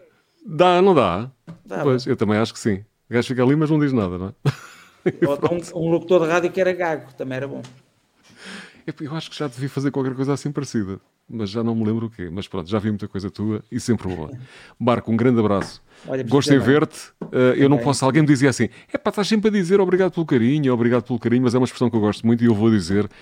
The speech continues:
Speaker 1: obrigado pelo carinho, eh, de teres aparecido aqui, nesta noite e neste programa. Tá bem, Marco?
Speaker 2: Eu agradeço o,
Speaker 1: Felicidades,
Speaker 2: o
Speaker 1: meu querido.
Speaker 2: carinho de me teres convidado e pela forma
Speaker 1: Obrigado.
Speaker 2: como sempre me tratas a mim e a todos, a todos que te recebes.
Speaker 1: Ah, tu andaste a ver vídeos, tu disseste que não tinhas visto nada.
Speaker 2: Mas depois vi depois.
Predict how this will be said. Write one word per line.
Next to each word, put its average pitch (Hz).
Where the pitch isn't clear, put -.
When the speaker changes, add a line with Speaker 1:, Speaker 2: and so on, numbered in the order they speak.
Speaker 1:
obrigado 113
pelo 120
carinho, 123
eh, 117
de 95
teres 117
aparecido 107
aqui, 87
nesta 107
noite 110
e -
neste 104
programa. 82
Tá 92
bem, 101
Marco? 107
Speaker 2:
Eu 156
agradeço 160
o, 160
Speaker 1:
Felicidades, 101
Speaker 2:
o -
Speaker 1:
meu 92
querido. 165
Speaker 2:
carinho 175
de 170
me 170
teres 170
convidado 170
e 165
pela -
forma -
Speaker 1:
Obrigado. 160
Speaker 2:
como 147
sempre 160
me 156
tratas 165
a -
mim 180
e 190
a 185
todos, 185
a -
todos 175
que -
te 170
recebes. -
Speaker 1:
Ah, 220
tu 208
andaste 170
a 202
ver 214
vídeos, 208
tu 123
disseste 104
que 107
não 101
tinhas 98
visto 110
nada. 190
Speaker 2:
Mas 165
depois 156
vi 170
depois. 226